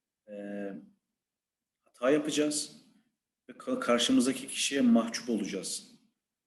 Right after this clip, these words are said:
duygusu bizi hep, eee, geri tutan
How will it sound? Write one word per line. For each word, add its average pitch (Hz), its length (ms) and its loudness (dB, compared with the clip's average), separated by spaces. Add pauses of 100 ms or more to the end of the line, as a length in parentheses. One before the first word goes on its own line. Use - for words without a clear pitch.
(180)
duygusu 113 680 -2 (460)
bizi 127 280 -10
hep, 160 360 -8
eee, 117 180 0
geri 120 320 4
tutan - 640 -6